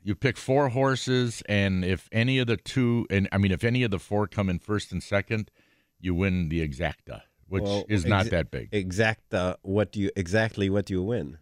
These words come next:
Speaker 1: Well, it all depends on the odds of the horse. The long, the bigger the odds, the more it is. The f-, le-, like it, let's say two horses come in, and one was three to one and one was five to one. It's not gonna pay that much.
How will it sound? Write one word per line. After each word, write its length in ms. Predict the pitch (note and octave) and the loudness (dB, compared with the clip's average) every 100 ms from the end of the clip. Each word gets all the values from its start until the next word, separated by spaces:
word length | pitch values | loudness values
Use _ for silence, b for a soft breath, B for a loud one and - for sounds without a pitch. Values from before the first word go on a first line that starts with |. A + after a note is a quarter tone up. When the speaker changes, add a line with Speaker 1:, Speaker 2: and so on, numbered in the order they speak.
| - | 2
Speaker 1:
Well, 240 | A#2 A2+ | 2 2
it 160 | A2+ A2 | 2 4
all 140 | A#2+ | 4
depends 420 | A#2+ - A2+ G#2+ | 2 0 0 2
on 140 | G2+ F#2 | 2 0
the 160 | F2 - | 0 0
odds 340 | F#2+ G2 F2 | 2 2 -2
of 100 | F#2 | -4
the 100 | D#2+ | -4
horse. 440 | D2 F2+ C2+ - - - | -2 -2 -2 -6 -12 -4
The 100 | E2+ | 0
long, 340 | E2 G2 G2 | 2 2 0
the 80 | E2+ | -4
bigger 320 | C#2 G2+ G#2+ | -2 0 0
the 180 | G#2 G#2+ | 2 2
odds, 460 | F#2 F#2 F2+ E2 - _ | 4 2 0 -4 -18 _
the 60 | F2 | -2
more 340 | E2 F2+ F2+ | 2 4 2
it 100 | E2 | 2
is. 460 | E2+ C2 A1+ - - _ - | 0 0 -6 -14 -20 _ -12
The 60 | D#2+ | -12
f-, 80 | - _ _ | -12 _ _
le-, 200 | E2 F#2 - | -2 -2 2
like 260 | A2 A2 | 0 0
it, 120 | G#2 - | -4 -2
let's 200 | A#2+ A#2+ | -2 0
say 140 | A2+ | -2
two 220 | - D3 | 0 2
horses 380 | B2+ C3+ - G#2 | 2 0 -2 -8
come 260 | - A#2 A2 | -4 -2 0
in, 140 | A2+ | 0
and 140 | G2 F#2 | 0 2
one 200 | A2 G#2+ | 0 2
was 280 | F#2+ D2+ - b b b | 0 -2 -10 b b b
three 200 | B2 B2+ | 0 2
to 80 | B2 | 2
one 260 | G#2+ A2 G#2+ | 2 2 0
and 120 | F#2 | 0
one 180 | G2+ F#2+ | 0 0
was 140 | D#2+ | -2
five 280 | - F#2 G2+ | 0 0 2
to 80 | G#2+ | 0
one. 320 | G#2+ A2 G#2+ b b b | 0 0 -2 b b b
It's 160 | A2+ - | -6 -2
not 120 | F#2+ | 0
gonna 120 | E2+ | 0
pay 200 | D2+ E2 | -2 -2
that 200 | C2 C2+ | -2 -4
much. 380 | A#1 A1+ - - | -6 -14 -14 -20